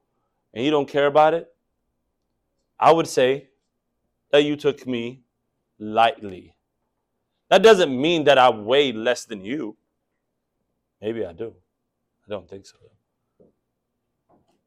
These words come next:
I'm not talking about my weight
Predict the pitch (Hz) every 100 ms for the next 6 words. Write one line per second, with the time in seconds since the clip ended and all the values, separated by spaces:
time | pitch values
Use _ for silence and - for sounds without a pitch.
0 | _ _ _ _ _ _ _ _ _ _
1 | _ _ _ _ _ _ _ _ _ _
2 | _ 143 208 175 - 170 180 165 143 117
3 | 113 104 90 95 151 135 -